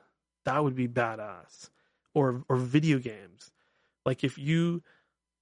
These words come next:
are creating things in video games that people would actually keep and collect for the rest of their lives, that's different.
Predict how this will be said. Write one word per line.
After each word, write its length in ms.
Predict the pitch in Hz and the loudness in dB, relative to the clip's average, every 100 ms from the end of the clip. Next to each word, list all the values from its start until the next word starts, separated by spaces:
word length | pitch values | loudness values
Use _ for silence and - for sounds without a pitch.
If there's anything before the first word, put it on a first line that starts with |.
| _ | _
are 120 | 143 | -2
creating 460 | - - 151 156 147 | 0 0 2 4 2
things 220 | 147 131 | 0 -2
in 120 | 127 | -4
video 320 | 120 175 185 151 | 0 2 2 2
games 560 | 147 139 135 135 - 135 | 0 0 -2 -6 -8 -4
that 180 | 131 - | -2 -2
people 280 | 147 147 135 | -4 0 2
would 80 | |
actually 580 | 135 131 - 131 120 117 | 2 0 -6 -6 -6 -10
keep 300 | - - 139 | -10 -6 -6
and 120 | 123 - | -6 -4
collect 440 | 156 165 160 - | 0 2 2 -2
for 100 | 135 | -8
the 80 | 123 | -2
rest 220 | 131 - | -2 -2
of 80 | 123 | -6
their 100 | 117 | -4
lives, 560 | 131 151 131 127 - 135 | 0 2 0 -4 -8 -4
that's 260 | 131 127 _ _ - | -2 -2 _ _ -2
different. 680 | 147 175 190 196 202 - | 0 0 0 -2 -2 -12